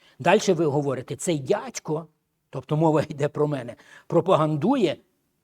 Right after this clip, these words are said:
як ви кажете, щоб ви віддали себе, свою сім'ю в жертву. Жертву ради невідомо чого. Ну,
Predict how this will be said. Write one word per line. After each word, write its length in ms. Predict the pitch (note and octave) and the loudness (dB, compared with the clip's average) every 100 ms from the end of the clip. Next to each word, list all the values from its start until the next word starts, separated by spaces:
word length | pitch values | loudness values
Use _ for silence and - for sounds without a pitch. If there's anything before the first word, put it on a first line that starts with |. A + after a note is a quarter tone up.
| - | -6
як 280 | D3 E3 D#3+ | 0 0 2
ви 100 | E3+ | 0
кажете, 560 | E3 D#3 C3+ C3+ C3+ - _ _ | 2 0 -2 -8 -12 -16 _ _
щоб 360 | - - E3 C3+ | -10 -2 -2 -2
ви 300 | C3 G#3 A#3 | 2 4 4
віддали 800 | F3+ C#3 D3+ D3 F#3+ G#3+ E3 C3+ - | 0 -4 -2 -2 2 2 2 -2 -10
себе, 540 | - - D3 B2 G#3 G3 | -8 -4 -2 4 4 4
свою 360 | - E3 D#3 | -2 -2 -2
сім'ю 520 | - E3 D3+ D#3 F#3+ F3+ | -4 -4 -4 0 0 0
в 120 | C3 | -4
жертву. 540 | - C3+ C3 - - _ _ _ _ _ _ _ _ _ _ _ - | 2 2 0 -10 -20 _ _ _ _ _ _ _ _ _ _ _ -12
Жертву 440 | B2+ F3+ G3+ E3+ | -2 0 0 2
ради 260 | D#3+ E3 D3+ | 4 4 2
невідомо 480 | D3+ D3+ D#3+ D#3+ D3+ | 0 0 2 2 0
чого. 300 | D3+ B2+ A#2 | -4 -8 -6
Ну, 380 | C3+ F#3 D3+ | -6 -4 -6